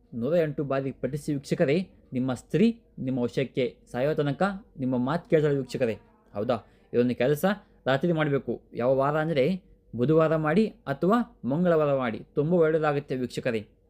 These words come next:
ಹೌದಾ? ವೀಕ್ಷಕರೇ, ನಿಮಗೇನಾದರೂ ಈ ಒಂದು ಸಣ್ಣ ಕೆಲಸ ಮಾಡೋಕ್ಕೆ ಸಾಧ್ಯ ಆಗಿಲ್ಲಪ್ಪ ಅಂದರೆ ಪಂಡಿತ್ ಅಭಿನಂದನ್ ಭಟ್ ಗುರೂಜಿ ಇವರ ಮೊಬೈಲ್ ಸಂಖ್ಯೆ ಏಟ್ ಸೆವೆನ್ ನೈನ್ ಟೂ ಒನ್ ಸೆವೆನ್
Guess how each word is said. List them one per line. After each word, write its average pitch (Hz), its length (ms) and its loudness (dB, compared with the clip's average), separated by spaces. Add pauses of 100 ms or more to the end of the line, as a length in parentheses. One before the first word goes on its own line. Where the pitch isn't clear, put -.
(160)
ಹೌದಾ? 107 180 -4 (320)
ವೀಕ್ಷಕರೇ, 143 600 0 (200)
ನಿಮಗೇನಾದರೂ 151 1000 2
ಈ 208 140 2
ಒಂದು 175 300 4
ಸಣ್ಣ 170 240 0
ಕೆಲಸ 151 340 0 (160)
ಮಾಡೋಕ್ಕೆ 175 720 0
ಸಾಧ್ಯ 131 220 0
ಆಗಿಲ್ಲಪ್ಪ 127 380 0
ಅಂದರೆ 127 360 -2 (440)
ಪಂಡಿತ್ 170 440 2 (100)
ಅಭಿನಂದನ್ 151 720 0
ಭಟ್ 131 320 -4
ಗುರೂಜಿ 135 560 -2 (360)
ಇವರ 147 200 2
ಮೊಬೈಲ್ 151 260 4
ಸಂಖ್ಯೆ 143 500 0 (220)
ಏಟ್ 165 260 2
ಸೆವೆನ್ 143 520 -2
ನೈನ್ 165 340 0
ಟೂ 143 220 0
ಒನ್ 151 460 -2
ಸೆವೆನ್ 147 480 -2